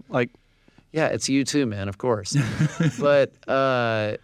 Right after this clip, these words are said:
Speaker 2: it'll be interesting to see what other shows or bands come in there and what they do with the space and how they create
Speaker 1: Yeah.
Speaker 2: it and make it their own.
Speaker 1: I do think it's a,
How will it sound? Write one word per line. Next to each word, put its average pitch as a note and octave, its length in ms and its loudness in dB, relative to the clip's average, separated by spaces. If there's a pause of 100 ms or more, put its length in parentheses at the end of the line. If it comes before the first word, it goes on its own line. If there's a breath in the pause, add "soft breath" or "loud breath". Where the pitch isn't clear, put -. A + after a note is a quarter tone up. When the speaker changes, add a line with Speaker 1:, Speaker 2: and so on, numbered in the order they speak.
(180)
Speaker 2:
it'll C#3+ 160 2
be D3+ 140 2
interesting D#3+ 320 -2
to B2+ 60 -2
see C3 220 0
what A2+ 260 2
other A2 240 0
shows G#2 480 -2
or G#2 60 -2
bands G2+ 340 -4
come G#2 180 -8
in G2+ 60 -6
there G2 100 -6
and G2 80 -6
what G2 120 -6
they G#2 120 -6
do F#2+ 220 -6
with F#2+ 140 -6
the G2+ 80 -12
space G2 460 -6
and G#2 100 -6
how G2 240 -4
they G2+ 460 -6 (160)
create G#2 300 -4
Speaker 1:
Yeah. G2 60 -8
Speaker 2:
it - 40 -10
and G#2+ 80 -8
make G#2 160 -8
it G#2+ 80 -12
their G2 180 -6
own. F#2+ 240 -8
Speaker 1:
I D#3 60 2
do G#3+ 140 6
think F#3+ 160 4
it's D#3 140 2
a, D#3+ 80 2